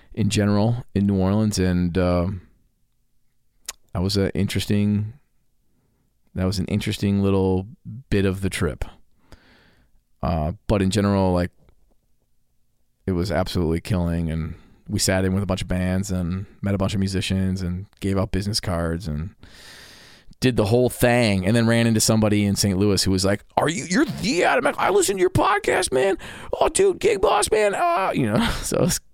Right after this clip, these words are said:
pretty fun to run into a musician, uh, that checks this, that checks this out too. Shout out to Ron Sykes, drummer in, drummer in Saint Louis.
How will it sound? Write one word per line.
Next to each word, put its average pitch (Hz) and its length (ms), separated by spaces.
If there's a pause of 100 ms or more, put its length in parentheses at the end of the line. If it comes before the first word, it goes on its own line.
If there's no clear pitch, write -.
pretty 127 160
fun 110 280
to 98 240 (480)
run 110 220
into 98 280
a 80 40
musician, 95 600 (240)
uh, - 320 (540)
that - 160
checks - 280
this, - 320 (140)
that - 140
checks - 240
this - 200
out - 240
too. - 240
Shout - 240
out 71 140
to - 160 (240)
Ron 80 320
Sykes, - 480
drummer 76 360
in, 85 240 (880)
drummer - 260
in 64 60
Saint - 260
Louis. - 420